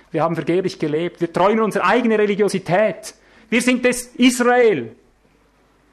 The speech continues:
Wir sind der Israel Gottes, derselbe von damals, ein und derselbe. Es hat bei Gott immer nur den Geist des Israel gegeben, von Anbeginn. Als sie noch im Fleisch diese Kämpfe kämpften, er hat immer nur den geistlichen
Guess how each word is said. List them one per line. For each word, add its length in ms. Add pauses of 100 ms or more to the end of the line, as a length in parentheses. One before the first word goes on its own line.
(300)
Wir 120
sind 140
der 80
Israel 400
Gottes, 640
derselbe 480
von 180
damals, 480
ein 300
und 180
derselbe. 600 (320)
Es 100
hat 140
bei 100
Gott 240
immer 240
nur 140
den 160
Geist 360
des 200
Israel 420
gegeben, 560 (220)
von 160
Anbeginn. 640 (440)
Als 180
sie 80
noch 140
im 80
Fleisch 460 (200)
diese 160
Kämpfe 380
kämpften, 420
er 220
hat 140
immer 280
nur 160
den 140
geistlichen 580